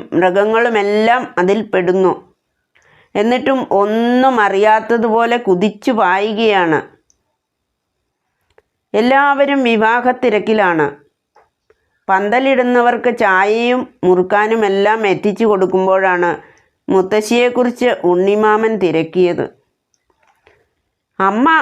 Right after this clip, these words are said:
അകത്തെങ്ങാനും മു-, പുതച്ച് കിടക്കണുണ്ടാവും, തണുപ്പല്ലേ?" അച്ഛൻ പറഞ്ഞു. ചുവന്നു തുടുത്ത സൂര്യൻ അസ്തമയത്തിന് തയ്യാറെടുത്തിരുന്നു. അന്തിക്ക്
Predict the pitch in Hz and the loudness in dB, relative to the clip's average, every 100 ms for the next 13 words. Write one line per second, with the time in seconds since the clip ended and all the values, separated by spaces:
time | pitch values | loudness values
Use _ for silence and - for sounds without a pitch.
0 | - 208 220 240 240 294 285 277 269 254 | -2 -4 -2 -2 0 0 2 0 0 0
1 | 233 214 - 202 202 220 220 285 233 202 | 0 -2 -2 0 0 -2 -2 0 0 0
2 | 202 247 247 214 202 190 185 - _ _ | 0 0 0 2 0 0 -4 -12 _ _
3 | - 190 180 185 220 254 214 165 151 - | -4 -2 0 -2 -2 0 0 -2 -4 -16
4 | _ _ _ _ _ _ - - - 214 | _ _ _ _ _ _ -8 -6 -2 -2
5 | 214 180 170 156 135 - _ _ _ _ | 0 -2 0 -2 -2 -8 _ _ _ _
6 | _ _ _ _ _ - 233 254 269 285 | _ _ _ _ _ -4 0 2 2 0
7 | 311 269 240 247 - 262 269 220 226 240 | 0 0 -2 -2 -2 -2 0 0 0 0
8 | 226 - 196 208 208 240 247 247 247 254 | -2 -4 -4 -4 -2 -2 0 -2 -2 -2
9 | 247 233 202 208 226 240 202 185 180 165 | 0 0 2 2 2 0 -2 0 0 2
10 | 156 143 - _ _ _ _ _ _ _ | 0 -2 -8 _ _ _ _ _ _ _
11 | _ _ _ _ _ _ _ 185 202 220 | _ _ _ _ _ _ _ -4 -2 0
12 | 240 240 254 | -2 0 -2